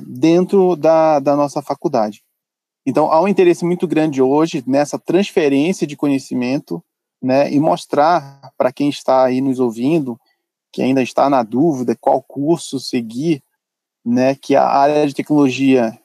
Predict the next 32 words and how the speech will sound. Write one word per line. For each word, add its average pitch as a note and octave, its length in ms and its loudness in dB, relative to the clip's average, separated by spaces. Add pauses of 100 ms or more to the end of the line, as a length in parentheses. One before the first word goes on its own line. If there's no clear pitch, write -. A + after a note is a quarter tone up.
de A#2 120 -10
fato, C3 680 -2
ela A#2+ 140 -2
tem D3+ 100 2
um D3+ 100 2
déficit B2+ 420 0
muito C3 220 -4
grande B2+ 560 -2 (440)
e - 40 -8
cada E3 240 4
vez F#3 200 2
mais D#3+ 280 2
as F#3 120 -4
empresas F3 400 0
estão F3 260 0
à F3 60 2
procura, F#3 640 2
né, D#3 160 2
de D#3 100 -4
bons D3 300 0
profissionais. E3 720 -2 (220)
Então, C3 240 0
a D3+ 80 2
ideia D3+ 440 2 (500)
do C3+ 140 2
nosso G3 200 0
podcast D#3 640 0
também D#3 400 2
é D#3 220 2
trazer D#3 260 0
essa F#3 160 -4
comunidade D#3 840 0